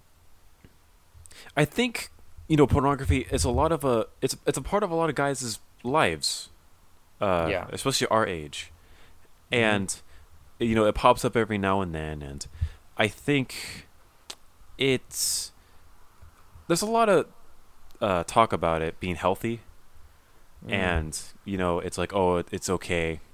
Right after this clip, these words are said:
Speaker 1: Um, it's like a social norm. Like, even women do it, you know, don't feel
Speaker 2: Right.
Speaker 1: ashamed about it,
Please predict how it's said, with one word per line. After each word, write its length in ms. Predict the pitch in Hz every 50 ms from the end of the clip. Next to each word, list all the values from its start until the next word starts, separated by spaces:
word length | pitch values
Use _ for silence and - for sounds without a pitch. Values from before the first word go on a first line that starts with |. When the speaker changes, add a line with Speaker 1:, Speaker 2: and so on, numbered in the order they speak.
| - - -
Speaker 1:
Um, 240 | 90 82 78 80 82
it's 100 | - -
like 120 | 101 -
a 40 | 90
social 320 | - - 101 92 - 104
norm. 400 | 90 80 80 82 82 82 80 78
Like, 140 | 78 80 -
even 300 | 104 113 104 107 98 85
women 260 | 92 95 92 92 87
do 180 | 82 90 87 87
it, 180 | 85 87 87 - - -
you 80 | 95
know, 300 | 80 76 71 71 71 73 - - - - - - - - -
don't 180 | - 104 98
feel 120 | 98 104 104
Speaker 2:
Right. 80 | 90 87
Speaker 1:
ashamed 320 | - - 98 90 87 82
about 320 | 90 76 85 85 85 82 85
it, 180 | 85 85 -